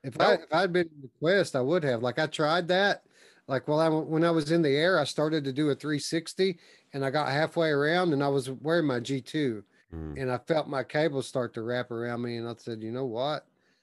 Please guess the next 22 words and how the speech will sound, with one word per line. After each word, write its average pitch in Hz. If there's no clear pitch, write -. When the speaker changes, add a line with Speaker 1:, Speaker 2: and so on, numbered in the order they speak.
Speaker 1:
No, 123
<laughs> -
I'm 165
not, 156
I'm 143
not 143
playing 151
my 139
Speaker 2:
Mm-hmm. -
Speaker 1:
quest 151
right 110
now." 113
So 139
I 135
spin 151
back 135
around 139
the, 120
the 123
way 131
I 117
came 123